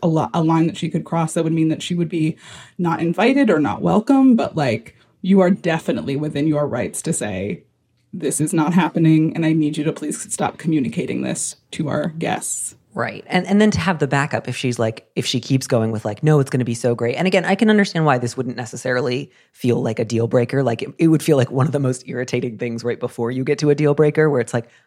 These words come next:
Speaker 2: not gonna stop talking to my mother over this, but this is the worst thing you can do short of that, <laughs> maybe." But you can also just let her know, like,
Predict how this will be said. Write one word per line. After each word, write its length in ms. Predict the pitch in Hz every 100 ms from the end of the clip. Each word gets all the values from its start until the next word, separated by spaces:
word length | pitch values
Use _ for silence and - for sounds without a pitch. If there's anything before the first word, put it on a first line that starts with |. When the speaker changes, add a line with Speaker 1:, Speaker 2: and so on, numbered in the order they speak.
| -
Speaker 2:
not 120 | 165
gonna 140 | 120 113
stop 260 | - 110
talking 240 | - 104 110
to 80 |
my 100 | 101
mother 300 | 101 117 156 170
over 160 | 165
this, 280 | 170 175 175
but 300 | - 110 - _ _ _ -
this 160 | 117
is 80 | 123
the 100 | 135
worst 320 | 120 127 -
thing 140 | 120 117
you 120 | 117
can 160 | 127
do 180 | 117 117
short 260 | - 120 135
of 120 | 180
that, 200 | 151 -
<laughs> 60 | 165
maybe." 420 | 165 185 202 _ _ - - _
But 100 | 165
you 140 | 151 175
can 120 | 190
also 220 | 180 175
just 220 | 165 135
let 100 | 120
her 100 | 113
know, 200 | 107 107
like, 260 | 101 -